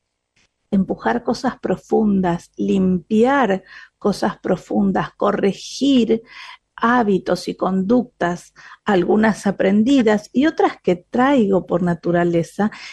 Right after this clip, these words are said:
y que son las que van a impedirme, eh, son como los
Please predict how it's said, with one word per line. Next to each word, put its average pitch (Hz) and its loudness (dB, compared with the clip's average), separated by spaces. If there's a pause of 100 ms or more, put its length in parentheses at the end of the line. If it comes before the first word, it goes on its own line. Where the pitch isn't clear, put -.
y 247 2
que 254 0
son 311 0
las 294 -2
que 240 2 (260)
van 247 2
a 247 4
impedirme, 208 2
eh, - -2
son 233 0
como 233 2
los 190 2